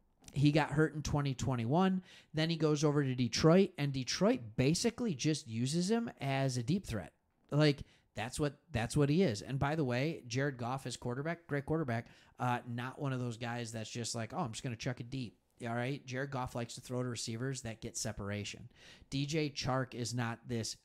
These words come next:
great get separation guy, but he will go and make plays and make contested catches. We know that Herbert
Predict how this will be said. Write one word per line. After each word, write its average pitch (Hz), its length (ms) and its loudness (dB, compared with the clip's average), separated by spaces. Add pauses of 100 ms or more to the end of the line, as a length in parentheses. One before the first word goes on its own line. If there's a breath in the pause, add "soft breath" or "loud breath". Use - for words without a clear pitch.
(120)
great 120 440 -4
get 131 200 0
separation 120 920 2
guy, 160 360 2 (380 loud breath)
but 170 280 4 (100)
he 147 240 -6
will 139 300 4
go 123 400 0
and 123 180 -6
make 113 320 -4
plays 123 440 -2
and 120 140 -6
make 107 200 -6
contested 113 560 -4
catches. - 480 -2 (340 loud breath)
We 147 300 2
know 160 480 2 (240 soft breath)
that 135 180 -2
Herbert 156 460 6